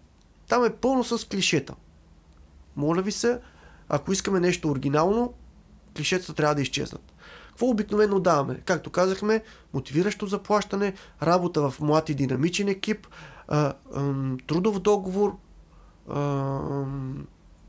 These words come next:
израстване. Това няма никаква конкретика за мене.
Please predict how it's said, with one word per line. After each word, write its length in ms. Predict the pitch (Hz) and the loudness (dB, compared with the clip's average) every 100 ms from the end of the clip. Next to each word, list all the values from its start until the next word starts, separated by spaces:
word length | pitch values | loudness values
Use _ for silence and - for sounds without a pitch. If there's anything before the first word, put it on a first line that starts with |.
| - | 0
израстване. 800 | 165 135 156 185 - 220 240 226 - - - - - - - - - - - - | 0 4 4 2 2 2 2 0 -8 -20 -20 -20 -20 -20 -20 -20 -20 -20 -20 -10
Това 180 | - 208 | -2 0
няма 340 | 196 196 202 | 2 2 2
никаква 320 | 185 185 190 | 0 -2 -4
конкретика 560 | 190 160 151 160 - 151 | 0 0 0 -2 -2 -4
за 120 | 135 | 0
мене. 260 | 131 127 | 0 -2